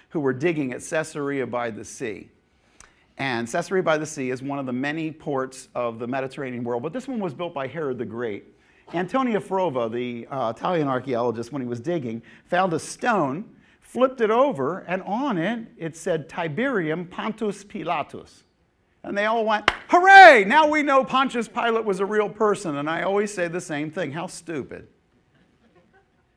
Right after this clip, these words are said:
You didn't know he was a real person when the, when the New Testament said it, but now he's written on a rock and now he's a real person.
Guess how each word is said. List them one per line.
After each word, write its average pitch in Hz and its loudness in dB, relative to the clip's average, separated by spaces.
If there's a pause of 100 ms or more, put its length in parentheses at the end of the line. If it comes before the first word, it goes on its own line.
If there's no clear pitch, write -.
(160)
You 220 0
didn't 233 0
know 269 2
he 330 -2
was 262 -2
a 269 -4
real 262 0
person 240 -2
when 220 -4
the, 202 -6
when 202 -4
the 202 -4
New 208 -4
Testament 185 -6
said 202 -2
it, 214 -2
but 185 -8
now 185 -2
he's 170 -2
written 196 -4
on 185 -2
a 147 0
rock 196 4
and 151 -4
now 175 -2
he's 202 -2
a 208 -2
real 254 -2
person. 226 -4